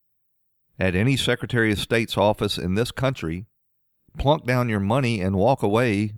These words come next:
with all of that same exact voter registration information. And many of, uh, the Secretary of State's offices will sell you that voter registration information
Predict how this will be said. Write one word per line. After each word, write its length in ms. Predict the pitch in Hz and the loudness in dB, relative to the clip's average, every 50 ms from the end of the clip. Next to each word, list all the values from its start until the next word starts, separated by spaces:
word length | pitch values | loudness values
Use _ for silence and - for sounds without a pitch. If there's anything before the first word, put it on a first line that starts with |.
| _ | _
with 200 | - - 95 90 | -4 -2 0 2
all 220 | 87 98 123 131 127 | 4 4 4 4 2
of 80 | 107 | 0
that 200 | 101 110 104 90 | 0 0 0 -2
same 380 | - - - 117 117 127 131 120 | -4 -4 -2 -2 0 0 -2 -4
exact 580 | 113 104 90 82 90 101 98 104 104 - _ - | -4 -4 -4 -2 0 0 2 2 0 -2 _ -10
voter 300 | - 98 104 107 104 107 | -2 -2 0 0 0 0
registration 640 | 101 98 101 101 98 95 - - 101 101 95 - 95 98 | 0 0 0 0 -2 -6 -4 -2 -2 -2 0 -2 -2 -4
information. 640 | 92 87 - 95 95 92 87 - - - - - _ _ _ _ _ _ _ _ _ _ _ _ _ _ _ _ _ _ _ | -4 -2 -2 -2 -2 -2 -2 -4 -6 -12 -16 -18 _ _ _ _ _ _ _ _ _ _ _ _ _ _ _ _ _ _ _
And 240 | - 95 92 87 82 | -2 0 0 0 0
many 460 | 90 117 160 202 170 131 131 151 160 127 - _ _ _ _ _ _ _ _ _ _ _ _ _ _ _ _ _ _ _ _ _ _ _ | 0 0 2 2 0 0 -2 -4 -6 -10 -14 _ _ _ _ _ _ _ _ _ _ _ _ _ _ _ _ _ _ _ _ _ _ _
of, 280 | 98 101 101 95 85 90 | 0 2 2 2 0 0
uh, 360 | 95 95 92 90 90 90 90 | 2 2 4 4 4 2 0
the 200 | 85 92 90 82 | 0 0 0 0
Secretary 400 | - - 113 107 - - 101 95 | 0 0 -2 -2 0 0 0 0
of 80 | 85 | 0
State's 340 | - - 110 101 98 - - | -2 -2 -2 -2 -2 -2 0
offices 560 | 107 92 92 92 - 107 92 - 120 117 117 | 2 2 2 2 0 -4 -4 -2 -2 -2 0
will 160 | 98 95 95 85 | 0 0 0 0
sell 380 | - - - 131 139 165 156 | 0 0 0 2 2 2 2
you 240 | 139 117 107 113 110 | 0 0 0 -2 0
that 200 | 98 107 101 95 | 0 0 0 0
voter 240 | 95 107 110 110 107 | 2 0 2 2 2
registration 640 | 101 107 101 95 95 - - 110 107 - - 104 | 0 0 0 -2 -4 -2 0 -2 0 0 -2 -4
information 680 | 101 101 - - 95 95 98 101 - - 117 113 113 | -4 -4 -4 -2 0 0 0 0 0 -2 -4 -4 -4